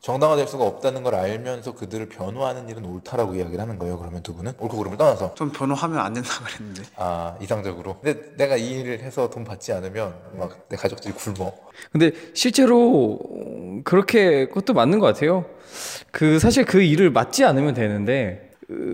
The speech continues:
Speaker 3: 의뢰 거부가 가능하거든요.
Speaker 1: 아, 예, 그, 이 가능-, 가능한 건 저도 알고
Speaker 3: 그죠?
Speaker 1: 있어요.
Speaker 3: 근데 이제 돈을 많이 주니까 의뢰를 받아서 하는 거예요. 그러니까 사실 그,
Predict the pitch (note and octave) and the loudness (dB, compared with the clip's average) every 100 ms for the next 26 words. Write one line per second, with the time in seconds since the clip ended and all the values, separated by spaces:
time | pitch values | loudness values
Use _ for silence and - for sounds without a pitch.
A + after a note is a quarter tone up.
0 | C#2 - D3+ D#3+ G#3 F3+ C3+ D3 D3 D3+ | -6 -2 4 8 8 6 4 2 2 0
1 | C#3 - A#2 B2+ G#3+ A3+ C3+ G2+ G2+ G2 | -2 0 0 2 4 4 2 0 -2 0
2 | C#3+ D3+ D#3 C#3 B2+ B2+ - C3+ D3 D3 | 0 0 -2 -4 -6 -8 -2 -2 0 -2
3 | D3 F#3+ F#3 C3 G#2+ F2+ D3+ C3 A2+ A#2+ | 0 0 -2 -4 -4 -4 0 2 4 2
4 | D3 C#3 C#3 A#2 A2 A#2 - F#3 F3+ G#2 | 2 2 4 4 2 2 6 6 6 6
5 | C3+ F#3 F3+ E3 - A#2 A2+ A#2+ A2+ G#2 | 4 4 2 0 2 4 4 4 4 2
6 | - A2+ C#3 C#3 A#2 B2 A#2 C#3+ A3+ G3+ | 0 4 4 4 4 2 2 4 4 4
7 | D3 G#2 G2+ G2+ G#2 A2 G#2+ G2 - - | 4 4 2 0 -2 -8 -8 -10 -10 -18
8 | - - - G3 G#3+ F3 C3 - - - | -18 -12 -4 0 4 4 2 -6 -20 -20
9 | _ - C#3 C3 A#2 G#2 | _ -2 2 2 2 -2